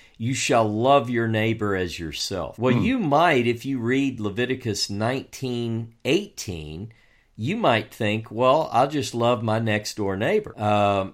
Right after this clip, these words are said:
Speaker 2: Mm.
Speaker 1: you know, I don't have to love somebody three doors down. But if you
Speaker 2: Right.
Speaker 1: continue to read in Leviticus nineteen, uh,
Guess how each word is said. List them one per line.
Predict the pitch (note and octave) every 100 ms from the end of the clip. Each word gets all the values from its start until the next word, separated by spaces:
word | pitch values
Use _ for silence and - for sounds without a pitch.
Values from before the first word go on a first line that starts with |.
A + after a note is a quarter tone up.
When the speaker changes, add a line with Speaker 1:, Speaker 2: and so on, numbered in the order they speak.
| _
Speaker 2:
Mm. | C#3+ B2+ D#2+
Speaker 1:
you | G#3
know, | D3
I | A#2+
don't | E3 A#2
have | G#2+
to | -
love | F2+ G2+ A2+
somebody | - G#2 F2+ F2 E2
three | - G#2 F#2+
doors | F2+ E2 D2 -
down. | G#2+ C#3+ G#2 F#2+ A2+ -
But | F#2+ C3+ C3
if | C#3+ G#3+ -
you | A2+
Speaker 2:
Right. | E3
Speaker 1:
continue | D#3+ D3 A#2 - F3+ F3 D#3+ A2+
to | B2
read | G2+ G#2+ D3+ D3 A2 G2+ -
in | G#2+ G#2
Leviticus | G2+ G#2 G2+ - F2+ -
nineteen, | F#2+ F#2+ F2+ - D#3+ F3 B2+ G#2 G#2 - _ _ _
uh, | A#2 A2 G#2+ G#2+